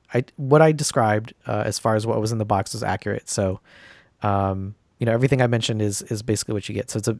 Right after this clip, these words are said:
just a basic kit. Now, if you <laughs> want to, let's say you wanna play,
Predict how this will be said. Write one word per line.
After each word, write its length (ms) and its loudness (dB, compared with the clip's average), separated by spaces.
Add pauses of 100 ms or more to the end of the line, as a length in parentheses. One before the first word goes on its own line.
just 240 -2
a 20 -2
basic 320 -4
kit. 220 -8 (500)
Now, 360 2 (380)
if 260 2
you 300 6 (160)
<laughs> 160 -20
want 360 6
to, 420 2
let's 180 0
say 120 2
you 100 2
wanna 180 -2
play, 460 -4